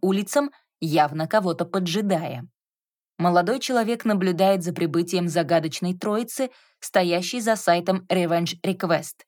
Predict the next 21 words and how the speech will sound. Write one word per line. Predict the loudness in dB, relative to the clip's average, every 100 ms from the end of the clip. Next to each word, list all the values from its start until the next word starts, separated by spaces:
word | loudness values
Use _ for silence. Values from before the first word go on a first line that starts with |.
| _ _ _
чей | -2 0 0
лидер, | -2 -2 -4 -6 _ _ _ -4
высокий, | -2 -2 0 -2 0 -2
бледный | 0 0 0 0 -2
и | -2 0
похожий | 0 2 -2 0 -2
на | -4
хиппи, | -6 -8 -8 -8 -10 -12 _ _ _ -8
вручает | -2 -2 -2 -4 -4
Синдзира | -2 0 0 2 0 0 -2
коробку | 0 2 2 -2 -6
с | -4
препаратами. | -4 0 0 0 -4 -6 -8 -8 -14 _ _ _ _ _ _ -4
Эти | -2 -2
подавляющие | 0 2 4 2 0 -2 -4
средства | -2 -4 -4 -8 -10 -12 _
использовали | -6 -4 0 0 0 0 2
на | 2
подопытных | 2 2 0 -2 -2 -2 -2
кроликах | -2 0 0 -4 -6 -2
компании, | 0 0 0 0 -2 -6